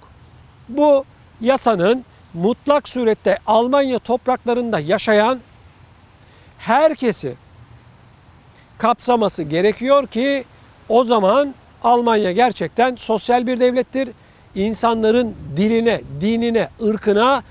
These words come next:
müdahale etmiyor, zorlamıyor yorumunu yapalım. Yoksa arkadaşlar mevcut hali devam ediyor anlamına gelir. Bu yasanın da kapsayacağı kişi sayısı çok az olur.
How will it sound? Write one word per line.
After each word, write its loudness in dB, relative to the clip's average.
müdahale 0
etmiyor, 0
zorlamıyor 2
yorumunu 2
yapalım. -8
Yoksa 0
arkadaşlar -2
mevcut -2
hali 2
devam 2
ediyor 0
anlamına -2
gelir. -2
Bu -6
yasanın -4
da -6
kapsayacağı -2
kişi -10
sayısı -8
çok -4
az 0
olur. 2